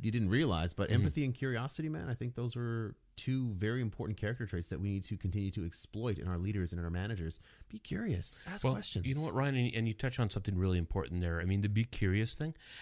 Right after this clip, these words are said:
Speaker 2: asking the questions. How do you learn? How do you grow if you don't ask the questions?
Speaker 1: Mm.
Speaker 2: How do you become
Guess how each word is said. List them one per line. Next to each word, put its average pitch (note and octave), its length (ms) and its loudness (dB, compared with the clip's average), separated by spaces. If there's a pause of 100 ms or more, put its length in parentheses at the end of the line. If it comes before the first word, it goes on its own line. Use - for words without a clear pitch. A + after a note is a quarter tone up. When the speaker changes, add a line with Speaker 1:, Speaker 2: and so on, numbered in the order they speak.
(120)
Speaker 2:
asking C#3+ 460 -2
the D3 80 -2
questions. A2+ 640 -2 (500)
How C#3+ 260 2
do F#3+ 120 0
you G3 160 0
learn? C#3 540 2 (280)
How C#3 220 4
do G3 80 -2
you G#3 180 -2 (100)
grow B2 520 -2
if F#2 160 -2
you G#2+ 80 2
don't A#2 220 -2
ask G#2 260 -8
the A#2 60 -6
questions? D#2 580 -4
Speaker 1:
Mm. C#2 60 -2 (320)
Speaker 2:
How C3+ 180 4
do F3+ 80 2
you G3+ 80 2
become C#3+ 340 2